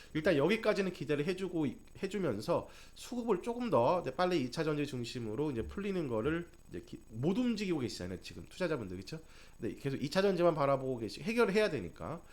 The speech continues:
네, 그 이 차 전지에 바-, 그 물려 있는, 네, 이런 부분들이 잘 풀리고, 네, 외국인까지도 조금 돌아오면, 네, 돌아오면 국내 증시도,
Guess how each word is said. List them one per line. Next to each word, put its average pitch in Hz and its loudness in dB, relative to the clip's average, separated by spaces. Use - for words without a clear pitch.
네, 107 -2
그 - -10
이 117 -4
차 180 0
전지에 151 0
바-, 120 -2
그 101 -2
물려 156 2
있는, 123 -2
네, 117 -2
이런 139 -2
부분들이 127 -4
잘 113 -8
풀리고, 165 -4
네, 123 -2
외국인까지도 175 4
조금 170 -4
돌아오면, 127 2
네, 117 -8
돌아오면 117 -4
국내 135 -4
증시도, 123 -6